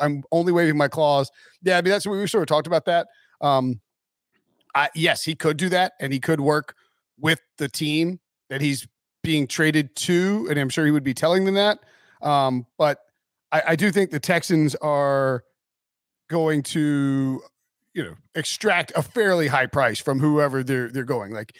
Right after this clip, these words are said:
they're not gonna, they're not gonna give up Watson for a first and two seconds just because he's only,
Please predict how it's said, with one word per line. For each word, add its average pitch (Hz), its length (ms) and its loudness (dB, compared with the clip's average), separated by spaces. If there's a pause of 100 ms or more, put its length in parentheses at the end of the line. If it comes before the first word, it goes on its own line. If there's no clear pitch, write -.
(120)
they're 180 140 0
not 208 160 0
gonna, 185 220 2
they're 185 160 0
not 254 140 0
gonna 208 120 -2
give 185 180 -2
up 185 140 -2
Watson 160 380 -2
for 143 220 -2
a 139 80 -4
first 151 380 -2
and 143 100 -4
two 156 180 -2
seconds - 580 -4 (640)
just 175 280 0
because 147 680 0 (320)
he's 165 300 -4
only, 151 280 2